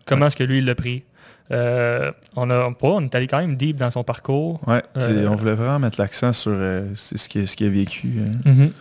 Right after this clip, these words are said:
Speaker 1: On a regardé, ben, on a, on a parlé de c'est quoi la différence, les différences entre le junior majeur, euh, universitaire. Fait que, t'sais, pour eux autres qui, qui, qui savent pas trop qu'est-ce qu'ils veulent faire, ou,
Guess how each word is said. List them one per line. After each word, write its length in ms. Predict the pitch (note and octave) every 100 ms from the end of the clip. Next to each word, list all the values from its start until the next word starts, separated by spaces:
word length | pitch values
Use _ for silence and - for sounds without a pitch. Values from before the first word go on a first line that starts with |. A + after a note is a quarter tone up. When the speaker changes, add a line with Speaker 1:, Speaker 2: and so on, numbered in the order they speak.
| -
Speaker 1:
On 140 | C3
a 20 | B2+
regardé, 340 | B2 C3 D3
ben, 140 | B2+ A#2
on 80 | A2+
a, 20 |
on 160 | A#2+ B2
a 80 | A#2+
parlé 360 | A#2+ B2+ C3+
de 420 | B2+ B2 B2 A#2+ B2 - -
c'est 100 | B2
quoi 140 | -
la 80 | C3+
différence, 380 | A#2+ B2 B2+ B2+
les 60 |
différences 360 | C3 - C3 C3
entre 160 | B2+ B2
le 100 | B2
junior 200 | B2 B2
majeur, 640 | B2 B2 B2+ B2+ B2+ B2+
euh, 300 | C#3 C#2 C#2+ - - C3 - -
universitaire. 800 | C3+ B2+ B2+ - C3+ C3 B2+ B2+ -
Fait 80 | B2
que, 60 |
t'sais, 160 | - B2
pour 200 | A#2+ B2+
eux 80 | B2+
autres 180 | C3
qui, 360 | - B2+ B2 B2+
qui, 420 | - C3 B2+ C3+ - _ _ _ _
qui 80 | -
savent 200 | B2+ B2+
pas 160 | - C3+
trop 420 | D3 C#3+ C#3 C3
qu'est-ce 200 | C3+ -
qu'ils 80 | C3
veulent 120 | B2+
faire, 380 | A#2 C#3+ C#3+ C3
ou, 240 | B2+ B2